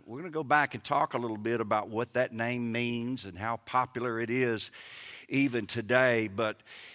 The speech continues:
he is one, along with others in the Bible, and his buddy Joshua that we're gonna see, that look beyond the obvious. You know, that's really what Christianity is all about.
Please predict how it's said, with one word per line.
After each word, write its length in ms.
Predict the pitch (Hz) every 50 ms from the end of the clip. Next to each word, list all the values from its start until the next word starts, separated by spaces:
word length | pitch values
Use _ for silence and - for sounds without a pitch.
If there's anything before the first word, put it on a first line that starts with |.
| - - -
he 260 | - 175 220 233 262 254
is 200 | 226 214 127 143
one, 840 | 127 156 165 175 175 156 139 123 104 98 98 95 98 120 143 127 - _ _ _ _ _ _ _ _ _ _ _ _ _ -
along 340 | 120 120 117 113 110 117 131
with 160 | 147 180 180
others 320 | 185 185 175 165 156 113 120
in 140 | 135 120
the 80 | 117 110
Bible, 400 | 95 110 104 98 98 101 113 135
and 100 | 127 131
his 100 | 135 113
buddy 280 | 98 104 139 147 151 131
Joshua 680 | - - 151 147 143 135 123 - - 117 107 104 107
that 120 | 107 110 113
we're 160 | 113 113 110
gonna 200 | 107 107 107 107
see, 420 | - - - 180 175 151 135 127
that 220 | 117 123 127 - -
look 300 | 131 160 190 208 196 - _ _ _ _ _ _ _ _ _ _ _ _ _ _ _ - 127
beyond 480 | 143 165 165 170 160 160 165 160 160
the 120 | 151 165 165
obvious. 840 | 170 190 202 196 175 107 202 180 - - - - - - - - - _ _ _ _ _ _ _ _ _ _ _ _ _ _ _ _ _ _ _ _ _ _ _ _ _ _ _ _ _ _ -
You 140 | - 190 214
know, 80 | 196
that's 240 | 185 190 208 - -
really 380 | 147 160 180 202 214 175 139 131
what 280 | 131 143 139 139 123 - - -
Christianity 840 | - - 160 147 - - - 131 135 143 175 196 165 123 113 113 113
is 100 | 113 101
all 220 | 123 131 139 139 123
about. 420 | 104 127 151 185 170 - -